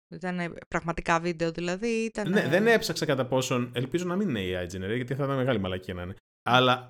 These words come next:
Speaker 2: εάν αυτό το πράγμα που είδα ήταν πραγματικό, δηλαδή, σε κάνει να, να, εμένα τουλάχιστον με έκανε να χάσω, λέω, ήταν που ήταν η φάση με τους, ε, Ναζί.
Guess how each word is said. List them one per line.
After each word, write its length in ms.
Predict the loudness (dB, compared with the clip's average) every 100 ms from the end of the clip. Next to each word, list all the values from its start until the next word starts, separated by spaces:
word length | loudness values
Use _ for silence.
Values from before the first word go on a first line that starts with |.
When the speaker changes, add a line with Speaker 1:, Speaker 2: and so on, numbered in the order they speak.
| -10
Speaker 2:
εάν 600 | 2 4 6 6 6 4
αυτό 140 | 0 -2
το 60 | -2
πράγμα 220 | 0 0
που 140 | -2 -2
είδα 180 | 0 0
ήταν 220 | 0 -2
πραγματικό, 720 | -2 -4 -6 -2 0 -2 -6 -16 _ _ _ _ _ _ _ _ _ _ _ _ -6
δηλαδή, 300 | 0 2 2
σε 140 | 0
κάνει 400 | 0 0 2 0
να, 280 | 0 -4 -6 -14 -16 -10
να, 300 | -10 -8 -2
εμένα 240 | 2 2
τουλάχιστον 380 | 2 0 0 -2
με 60 | -2
έκανε 240 | -2 -2
να 100 | -2
χάσω, 300 | -2 -4 0
λέω, 160 | 0 0 -2
ήταν 340 | -2 2 2 4
που 100 | 2
ήταν 220 | 2 0
η 40 |
φάση 360 | -2 -4 -4 -4
με 120 | -6
τους, 360 | -4 -4 -4 -4
ε, 80 |
Ναζί. 480 | -2 -2 -2 -2 -4